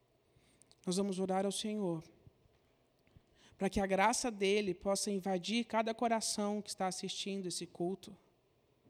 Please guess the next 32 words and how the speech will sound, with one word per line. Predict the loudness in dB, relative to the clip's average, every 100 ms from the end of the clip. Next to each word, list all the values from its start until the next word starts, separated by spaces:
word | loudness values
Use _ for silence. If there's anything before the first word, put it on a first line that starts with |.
| _ _ -20 -4
Pra | -2 2
que |
nós | 2 2
possamos | 2 2 4 4 4
entender | 2 2 2 6 6 6
o |
que | 2 2
é |
amar | 4 4 2 2
uns | 4
aos | 2 2 4
outros, | 4 4 0 -2
o |
que | 0 -2
é |
servir | 2 2 2 2 0 2
uns | 2
aos | 2 0 0
outros | 0 0 -2 -6
e | -6
o |
que | -4
é | -4
ser | -4 -6
igreja. | -6 -6 -6 -8 -16 _ _ _ _ _ _ _ -20 -8
Jesus, | 0 2 4 2 2
nós | 2
nos | 2
colocamos | 2 2 2 2 2 4 2
diante | 2 2 2 -2
do | -4
Senhor. | -4 -4 -2 -2